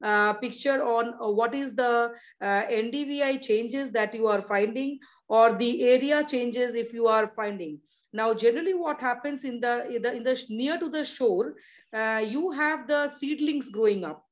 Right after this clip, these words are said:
So those seedlings sometimes get washed off because of the erosion, because the root network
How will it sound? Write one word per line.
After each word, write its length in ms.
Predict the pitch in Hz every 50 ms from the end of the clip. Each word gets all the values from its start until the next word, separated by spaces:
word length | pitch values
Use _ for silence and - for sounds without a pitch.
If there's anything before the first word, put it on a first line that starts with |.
| _ _ _ _ _
So 220 | _ - 277 277
those 400 | 233 202 226 277 320 403 - -
seedlings 380 | - 311 285 285 311 320 311 -
sometimes 460 | 311 262 262 - - 285 285 269 214
get 240 | 202 277 269 269 240
washed 300 | 226 226 233 233 - -
off 180 | 294 294 262
because 280 | 226 247 247 262 262 254
of 120 | 269 233 -
the 120 | 269 240
erosion, 360 | 220 220 226 214 220 190 180
because 320 | 180 208 208 254 262 254 -
the 140 | 254 254 247
root 240 | 202 226 254 - - -
network 400 | 269 262 269 262 269 277 277